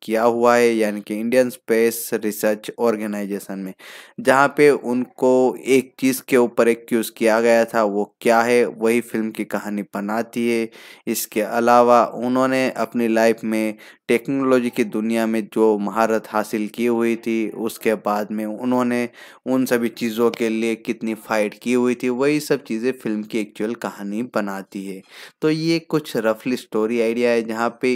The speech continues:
इस कहानी को नंबी नारायण के बचपन से लेकर जहाँ तक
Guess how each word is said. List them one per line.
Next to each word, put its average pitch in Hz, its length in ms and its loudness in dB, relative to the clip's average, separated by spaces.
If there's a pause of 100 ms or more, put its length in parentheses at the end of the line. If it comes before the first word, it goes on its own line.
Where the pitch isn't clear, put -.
(100)
इस 127 120 -8
कहानी 127 500 -4
को 135 380 2
नंबी 123 340 -2
नारायण 120 400 0
के 120 160 -4
बचपन 110 460 -4
से 139 160 -4
लेकर 123 500 0 (440)
जहाँ 127 380 2
तक 131 140 4